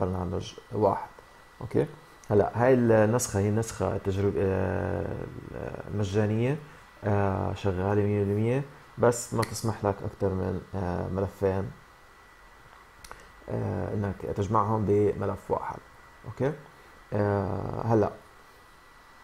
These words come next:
آه، البرنامج يعمل، آه، كما يلي. هلا هدول جايين من قبل. هلا إذا أنا شلت كبست على كل وحدة ب-، بروحوا من ال-، آه، الليستة هاي، من الق-، اللائحة هاي. أوكي، إذا بدي أضيف بضيف كمان،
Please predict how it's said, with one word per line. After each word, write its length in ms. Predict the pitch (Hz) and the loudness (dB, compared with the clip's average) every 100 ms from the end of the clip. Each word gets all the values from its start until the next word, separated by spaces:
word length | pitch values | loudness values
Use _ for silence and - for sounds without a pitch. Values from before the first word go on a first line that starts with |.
| - - - - - 107 | -20 -20 -20 -20 -8 -2
آه، 200 | 104 92 | 0 0
البرنامج 720 | 92 113 151 120 117 131 113 | 4 6 8 6 4 2 4
يعمل، 420 | 113 104 104 101 - | 6 6 4 2 0
آه، 140 | 95 | -2
كما 260 | 90 101 98 | 0 0 2
يلي. 340 | 95 104 135 139 | 2 4 2 2
هلا 260 | 98 107 110 | 4 6 6
هدول 300 | 113 139 139 | 6 6 6
جايين 280 | 120 123 117 | 4 2 2
من 100 | 95 | 2
قبل. 220 | 85 87 | 0 2
هلا 180 | 104 98 | 4 4
إذا 240 | 104 110 | 6 4
أنا 120 | 123 | 4
شلت 300 | 123 139 123 | 2 0 0
كبست 280 | 113 117 - | 4 2 4
على 400 | 92 98 95 95 - | 4 6 4 2 2
كل 100 | 127 | 2
وحدة 360 | 113 - 107 107 | 2 4 4 4
ب-، 420 | 104 101 98 95 - - - - - - 113 | 8 8 10 6 0 -16 -20 -20 -20 -6 4
بروحوا 500 | 113 113 104 101 98 | 6 6 8 6 6
من 120 | 101 | 2
ال-، 240 | 92 92 | 2 2
آه، 540 | 92 - - - - - | 2 0 0 0 -2 0
الليستة 460 | 95 - 80 92 | 0 0 0 4
هاي، 80 | 98 | 6
من 80 | 98 | 4
الق-، 240 | - - | 0 0
اللائحة 520 | 104 95 95 85 - | 0 2 0 0 0
هاي. 240 | 87 101 139 - - - - - | 2 4 4 0 -18 -20 -20 -4
أوكي، 200 | - 131 - - - | 2 2 2 -8 0
إذا 120 | 123 | 6
بدي 200 | 127 123 | 8 10
أضيف 380 | 110 110 117 - | 10 8 6 2
بضيف 300 | 98 101 - | 6 4 4
كمان، 360 | 95 95 98 | 0 2 2